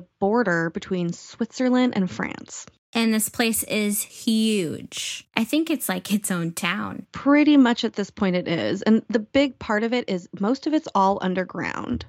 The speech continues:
Speaker 2: The colliders are underground, but the property itself of cern is so big that, you know, it has its own, like, coffee shops, its own
Speaker 1: It's its own campus.
Speaker 2: Right. So the biggest thing that they have there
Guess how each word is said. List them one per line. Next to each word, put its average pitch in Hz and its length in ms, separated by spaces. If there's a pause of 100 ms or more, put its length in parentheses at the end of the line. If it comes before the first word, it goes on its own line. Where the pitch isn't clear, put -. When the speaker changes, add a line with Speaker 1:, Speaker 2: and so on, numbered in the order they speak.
Speaker 2:
The 226 160
colliders 226 640
are 202 80
underground, 190 760
but 185 280
the 208 80
property 208 560
itself 196 360
of 190 120
cern 185 420
is 190 100
so 175 300
big 170 400
that, 170 240
you 180 100
know, 170 120
it - 80
has 175 320
its 180 120
own, 160 240
like, 151 300
coffee 370 380
shops, - 600
its - 220
own 175 480
Speaker 1:
It's - 140
its 311 100
own 285 140
campus. 220 580
Speaker 2:
Right. 156 380
So - 180
the 220 120
biggest 240 400
thing 233 240
that 208 160
they 196 100
have 285 440
there 196 520